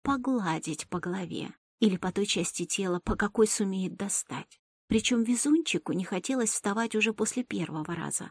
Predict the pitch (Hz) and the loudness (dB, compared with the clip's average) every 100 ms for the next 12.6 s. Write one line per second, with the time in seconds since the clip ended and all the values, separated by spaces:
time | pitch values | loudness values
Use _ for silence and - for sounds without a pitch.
0 | - 202 - 180 180 240 254 202 156 - | -2 0 0 0 4 4 2 0 0 -2
1 | 240 226 185 185 202 190 180 214 190 175 | 0 0 0 -2 -2 -2 0 0 0 -2
2 | - 180 170 220 254 190 170 - 196 208 | -2 -2 2 2 2 0 -2 -2 -4 0
3 | 220 220 - 190 147 - - 160 - - | 0 0 -2 -4 -4 -8 -8 -10 -10 -18
4 | _ _ _ _ - 220 269 269 294 294 | _ _ _ _ 0 4 4 4 2 2
5 | 214 190 170 - - 185 185 180 185 202 | 0 2 2 2 4 2 2 0 0 0
6 | 254 196 175 - 226 - 175 - 185 185 | 0 2 2 4 2 2 0 0 0 0
7 | 190 - - 208 175 208 190 190 185 - | 0 -2 2 2 8 6 6 2 -2 -4
8 | 233 233 175 - - - _ _ - - | -4 -4 -4 -4 -4 -6 _ _ -2 4
9 | 214 - - - - 190 214 226 - - | 4 2 -2 -2 0 2 2 2 -2 0
10 | 190 165 - - 165 175 170 208 208 202 | 0 2 -2 0 -2 0 0 -2 -4 -8
11 | - _ - 226 233 208 - 208 196 214 | -12 _ 0 2 2 0 2 2 2 0
12 | 208 - 190 185 185 | -2 -2 -4 -2 -4